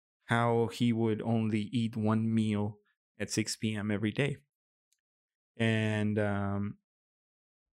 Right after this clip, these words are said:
a few other things that I wanna read from the book. Um, he says, "I have easily verified the connection established between the ancient,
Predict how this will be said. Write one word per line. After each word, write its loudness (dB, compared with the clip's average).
a -2
few 0
other 2
things 0
that 2
I 2
wanna 0
read 0
from 2
the 2
book. -2
Um, 0
he 0
says, 0
"I 0
have 4
easily 2
verified 2
the 4
connection 2
established 2
between 2
the 0
ancient, 0